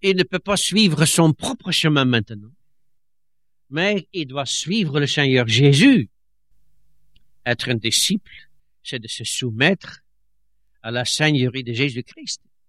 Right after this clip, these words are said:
C'est de dire, « Seigneur, je suis prêt pour toi. Je suis disponible, Seigneur. Je ne veux plus vivre pour moi-même, mais je veux vivre pour toi. » Est-ce que nous sommes déjà arrivés dans notre expérience spirituelle,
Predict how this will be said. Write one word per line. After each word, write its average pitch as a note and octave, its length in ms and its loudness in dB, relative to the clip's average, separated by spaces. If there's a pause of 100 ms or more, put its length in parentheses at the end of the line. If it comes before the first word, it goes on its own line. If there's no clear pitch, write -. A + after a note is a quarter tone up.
(840)
C'est E3+ 400 -4
de C3+ 160 -10
dire, « E3+ 320 -2
Seigneur, E3+ 440 2
je A#2 100 -4
suis D#3+ 200 -2
prêt F3+ 300 -14 (400)
pour - 180 -20
toi. B2+ 240 -12 (480)
Je C#3+ 100 -12
suis D#3+ 200 -6
disponible, F3+ 600 0
Seigneur. C3 400 0 (480)
Je C3+ 160 -4
ne F3 120 -2
veux D#3+ 120 -2 (120)
plus A#3+ 320 -6 (120)
vivre D#3+ 360 -2
pour F#3 220 -6
moi-même, F3+ 600 2 (920)
mais B2+ 140 0
je B2 100 -4
veux C3 80 0
vivre B2 300 0
pour - 240 -20
toi. » - 240 -10 (1000)
Est-ce A#2 160 -8
que C3 120 -8
nous B2 200 -4
sommes B2 200 -10
déjà A#2+ 320 0
arrivés B2+ 380 -4
dans B2 120 -2
notre A#2 280 -6
expérience A#2 580 -2
spirituelle, A#2+ 720 -4